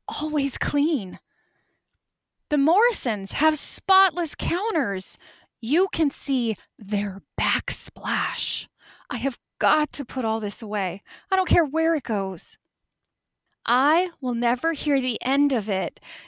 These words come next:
if the neighbor walks in and sees this. They already get on my case about the bikes and pads on the porch.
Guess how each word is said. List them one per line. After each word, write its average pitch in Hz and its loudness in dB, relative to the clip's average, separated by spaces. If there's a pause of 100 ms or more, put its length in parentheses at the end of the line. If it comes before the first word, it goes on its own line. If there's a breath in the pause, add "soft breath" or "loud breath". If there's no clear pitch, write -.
(140 loud breath)
if 285 2
the 262 0
neighbor 311 2
walks 311 2
in 233 -2 (260 loud breath)
and 233 -4
sees 240 -4 (400)
this. - -4 (460 loud breath)
They 330 6
already 339 6
get 311 2
on 294 4
my 269 2
case 339 0
about 254 -2
the 220 -4 (100)
bikes 269 0
and 220 -6
pads 294 0
on 240 -2
the 214 -6
porch. - -4